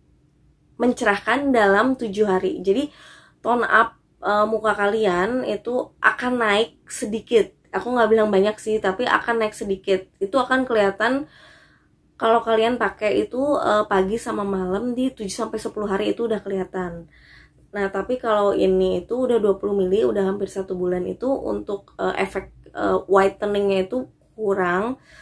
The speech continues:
lebih ke menataan warna kulit, tapi menyamarkan noda bekas jerawat, eh, iya. Sama, eh, lebih ke, eh, kalian kalau yang udah biasa pakai serum niacinamide, kalian tahu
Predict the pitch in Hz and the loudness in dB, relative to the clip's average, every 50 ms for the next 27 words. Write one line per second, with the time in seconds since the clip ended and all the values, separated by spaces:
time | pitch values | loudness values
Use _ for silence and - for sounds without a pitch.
0 | - - - 214 214 233 226 - 208 220 208 196 190 190 - 196 196 202 196 196 | -16 -8 -4 -2 -2 -2 -2 -2 -4 -4 -2 -2 -2 -2 -2 -4 -2 -2 -2 -2
1 | 190 196 - 196 220 233 - 214 - 233 254 254 240 226 214 208 202 202 - - | -4 -4 -4 -2 -2 -2 -2 -4 -4 -2 -2 -2 -2 -2 -2 -2 -2 -4 -4 -6
2 | 190 190 190 185 190 185 185 185 - 190 196 190 185 185 180 180 180 180 190 208 | -4 -2 -2 -2 -2 -2 -2 -4 -4 -4 -6 -4 -4 -4 -4 -2 0 2 2 2
3 | 233 - - _ _ _ - - 190 190 185 185 - - 190 180 190 - - - | 2 0 -4 _ _ _ -8 -6 -4 -2 -2 0 2 2 2 2 2 -2 -8 -16
4 | _ _ _ _ _ _ _ _ _ _ _ _ - 220 190 190 202 220 240 247 | _ _ _ _ _ _ _ _ _ _ _ _ -6 -2 -2 0 2 2 2 2
5 | 240 240 - - - _ _ _ _ _ _ - 208 196 196 196 196 190 190 196 | 2 0 -2 -6 -12 _ _ _ _ _ _ -6 -4 -2 0 0 0 0 0 0
6 | 190 196 196 202 - - _ _ _ _ _ _ _ _ _ _ _ _ - 220 | 0 0 -2 -4 -6 -12 _ _ _ _ _ _ _ _ _ _ _ _ -6 -2
7 | 226 226 214 233 247 262 254 254 _ - 240 240 240 247 247 240 - - - _ | -2 0 2 2 2 2 2 0 _ -4 -2 0 0 0 0 0 -2 -4 -8 _
8 | - - 214 214 214 - 220 240 247 247 254 294 330 381 359 320 302 277 262 254 | -8 -6 -6 -6 -4 -4 -4 -2 -2 0 2 4 6 6 6 6 4 4 4 4
9 | 247 240 233 226 226 220 226 214 208 220 208 196 220 208 - 220 - 208 214 - | 2 2 0 0 2 2 2 2 2 2 0 0 -2 -4 -6 -6 -8 -8 -10 -8
10 | - 226 208 202 214 220 226 220 214 196 196 202 208 208 - 220 208 196 196 233 | -6 -4 -2 -2 -2 -2 -2 0 0 2 2 2 0 -2 -4 -6 -4 -2 -2 -2
11 | 254 - - 233 214 226 226 226 - 208 196 - | -2 -4 -4 -4 -2 -2 -2 -4 -4 -4 -4 -2